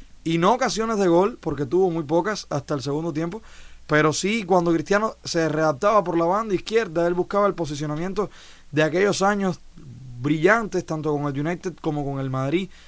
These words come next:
pero mucho más joven, que era cuando él tomaba esa posición de extremo izquierdo y gracias a su velocidad lograba entonces internarse al área. A-, en el partido de ayer, teniendo en cuenta el momento en el que grabamos,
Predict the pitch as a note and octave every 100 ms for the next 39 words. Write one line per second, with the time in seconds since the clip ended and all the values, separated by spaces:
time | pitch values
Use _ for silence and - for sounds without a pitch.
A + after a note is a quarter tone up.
0 | - - C#3 C3+ D#3 F3+ E3 E3 F3+ F3
1 | - - - D#3+ F3 F#3 F3 E3+ F3+ F#3
2 | F#3 F3+ D#3+ D3 E3+ F3+ F3+ F3 - G#3
3 | G#3 F#3 E3+ C#3+ D3+ F3+ F3+ E3+ E3+ D3+
4 | B2+ D3 E3+ D#3 D#3+ E3 D3+ D#3 E3+ D3+
5 | C#3 C#3+ D3+ D#3 C3+ B2 A#2+ - - -
6 | - D#3+ E3 - E3 E3 E3 D#3+ D#3 E3
7 | E3 G3 A3+ F#3 F#3+ G3+ E3+ E3+ F3 F3+
8 | F3+ E3 E3 E3+ F3+ B2+ C#3+ C#3 D#3+ G3+
9 | G#3+